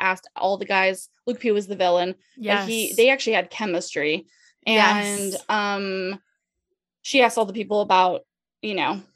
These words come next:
Speaker 1: what was happening in the house with him and didn't believe any of the guys.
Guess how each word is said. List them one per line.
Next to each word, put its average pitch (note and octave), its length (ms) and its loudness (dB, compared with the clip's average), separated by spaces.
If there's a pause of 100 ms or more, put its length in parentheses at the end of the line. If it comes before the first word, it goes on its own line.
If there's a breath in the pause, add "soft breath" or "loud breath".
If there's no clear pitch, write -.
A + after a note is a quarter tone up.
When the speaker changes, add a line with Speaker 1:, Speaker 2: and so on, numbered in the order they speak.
Speaker 1:
what G#3+ 140 0
was G#3 80 -6
happening G3 320 -2
in G3 60 -4
the F#3+ 60 -4
house G3 300 -2
with F#3+ 120 -10
him F#3+ 360 -2
and G3 100 -2
didn't G3+ 200 -2
believe F#3+ 340 -4
any F#3 220 0
of F3 60 4
the F#3+ 60 -4
guys. A#2 600 -2